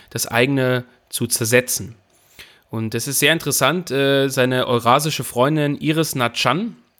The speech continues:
äh, wird später im Roman von entflohenen Strafgefangenen ganz, äh, furchtbar vergewaltigt. Und, äh, Clement Dio plädierte in seinen Werken, das erfährt man vorher,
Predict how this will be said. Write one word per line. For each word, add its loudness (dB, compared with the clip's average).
äh, 2
wird -2
später 0
im -2
Roman 2
von -4
entflohenen 0
Strafgefangenen -2
ganz, -2
äh, -10
furchtbar 0
vergewaltigt. 0
Und, -2
äh, 4
Clement 0
Dio 2
plädierte -2
in 0
seinen 0
Werken, 0
das -4
erfährt 0
man -4
vorher, 2